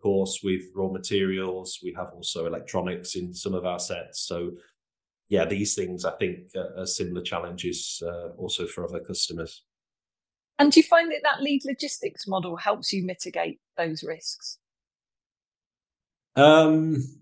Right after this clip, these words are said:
Speaker 1: to some extent, yes. Um, I mean, where we've, where it's helped us a lot in Europe is, is really around the responsiveness and the flexibility. So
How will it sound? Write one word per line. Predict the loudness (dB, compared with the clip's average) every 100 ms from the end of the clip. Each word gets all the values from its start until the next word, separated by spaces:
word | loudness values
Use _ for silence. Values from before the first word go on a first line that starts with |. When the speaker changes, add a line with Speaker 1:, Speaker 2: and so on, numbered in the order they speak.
| _ _ _ _ _ _ _ _
Speaker 1:
to | 2
some | 6 8
extent, | 8 6 4 4 2 -4 -16 _ _ _ _ _ _ _
yes. | 2 4 6 4 -2 -6 -18 _
Um, | 2 2 0 -6 -12 -8
I |
mean, | -6 0
where | 2 2
we've, | 0 -2 -8
where | -4 -4
it's | -4
helped | -8 -10 -12
us | -6 -4
a |
lot | 0 -2 -2
in | -12 -10
Europe | -8 -4 -4 -6 -10
is, | -10 -8 -8 -10
is | -10
really | -4 0 2
around | 2 0 -4
the |
responsiveness | -10 -12 -8 -8 -8 -12 -10 -12
and | -10
the | -12
flexibility. | -8 -10 -8 -8 -8 -10 -12
So | -6 -2 0 -2